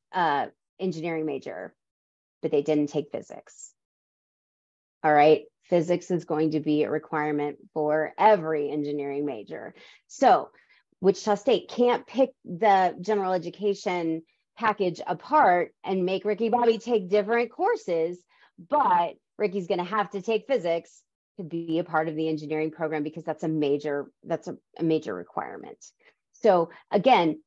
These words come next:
now, could physics have been part of his general education coursework? Absolutely. Um, so I think there's an element of common sense to some of these things and,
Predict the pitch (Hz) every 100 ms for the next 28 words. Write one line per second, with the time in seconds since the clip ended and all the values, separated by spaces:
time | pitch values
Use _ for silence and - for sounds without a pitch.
0 | - 233 185 - - 226 180 - 208 220
1 | 226 240 180 196 180 202 202 190 196 202
2 | 175 175 170 170 165 175 165 175 175 180
3 | 254 240 _ _ _ - 190 175 185 165
4 | 143 110 - 196 _ _ _ _ - 185
5 | 165 156 - 247 208 - _ _ 202 262
6 | 233 233 208 208 208 220 214 185 - 185
7 | 170 175 196 214 - 262 - 233 233 240
8 | 233 240 240 185 175 165